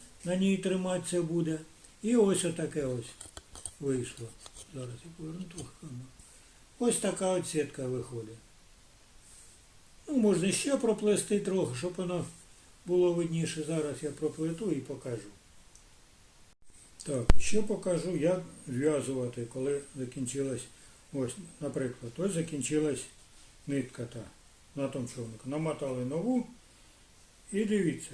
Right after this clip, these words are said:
що ми прикладаємо рядом. Не треба ні, ні в'язати, нічого. І точно так само робимо двойний вузол. Все. Оці ось,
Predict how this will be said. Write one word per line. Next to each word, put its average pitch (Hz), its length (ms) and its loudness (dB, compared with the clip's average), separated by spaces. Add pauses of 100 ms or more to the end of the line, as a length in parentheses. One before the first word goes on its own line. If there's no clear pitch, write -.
що 113 80 -14 (760)
ми 214 140 4
прикладаємо 208 720 2
рядом. 117 380 2 (1160)
Не 175 180 -2
треба 170 320 4
ні, 165 160 2
ні 170 280 0
в'язати, 175 520 0
нічого. 131 380 -4 (600)
І 202 100 2
точно 226 400 4
так 214 280 0
само 240 460 4 (1200)
робимо 185 560 2 (1700)
двойний 190 420 4
вузол. 151 460 2 (2250)
Все. 175 360 2 (1000)
Оці 196 340 2
ось, 156 280 4